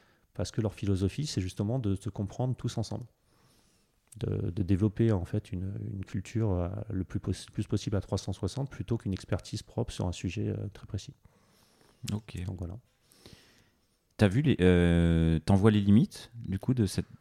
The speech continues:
Speaker 2: culture-là ? Enfin, ça, ça,
Speaker 1: Bah,
Speaker 2: ça
Speaker 1: j'en vois
Speaker 2: freine
Speaker 1: les
Speaker 2: des
Speaker 1: limites,
Speaker 2: choses.
Speaker 1: oui,
Speaker 2: Enfin,
Speaker 1: euh,
Speaker 2: c'est bien,
Speaker 1: oui.
Speaker 2: c'est, c'est avantage, inconvénient.
Speaker 1: Alors, euh, je pense qu'il faut toujours, euh,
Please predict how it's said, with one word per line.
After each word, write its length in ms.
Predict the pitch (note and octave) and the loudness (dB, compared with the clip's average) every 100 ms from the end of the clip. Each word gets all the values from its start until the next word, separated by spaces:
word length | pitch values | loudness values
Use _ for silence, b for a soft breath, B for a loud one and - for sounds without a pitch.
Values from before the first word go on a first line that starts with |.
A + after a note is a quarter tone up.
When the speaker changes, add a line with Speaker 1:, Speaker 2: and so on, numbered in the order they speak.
| - | -10
Speaker 2:
culture-là ? 580 | - F#2 - F2+ F#2 B2+ | -8 -8 0 2 2 0
Enfin, 160 | - G2 | -2 -2
ça, 200 | F2+ D#2+ - | 0 -4 -8
ça, 160 | - - | -8 -4
Speaker 1:
Bah, 200 | G#2 G2+ | 2 6
Speaker 2:
ça 40 | |
Speaker 1:
j'en 120 | G2+ | 6
vois 160 | A2 A#2+ | 10 10
Speaker 2:
freine 40 | |
Speaker 1:
les 140 | A2+ A2+ | 10 8
Speaker 2:
des 40 | |
Speaker 1:
limites, 180 | C3+ B2 | 8 8
Speaker 2:
choses. 100 | C3+ | 8
Speaker 1:
oui, 80 | C#3 | 8
Speaker 2:
Enfin, 80 | |
Speaker 1:
euh, 100 | G#2 | 8
Speaker 2:
c'est 80 | G#2 | 8
bien, 280 | G#2 A#2+ C3+ | 6 6 6
Speaker 1:
oui. 40 | C#3+ | 2
Speaker 2:
c'est, 200 | A2+ B2+ | 2 2
c'est 280 | D2 E2+ - | 0 -2 2
avantage, 460 | G#2+ G#2 G2+ A2 A2+ | 4 4 4 4 2
inconvénient. 320 | F2+ F#2 A2 | 2 2 4
Speaker 1:
Alors, 260 | A#2+ A#2 | 4 2
euh, 120 | A2 G2+ | 2 -2
je 80 | - | -4
pense 160 | A#2 | -8
qu'il 100 | - | -6
faut 100 | - | -8
toujours, 400 | - G2+ A2+ G2 | -2 0 2 4
euh, 260 | F#2 F#2 | 4 4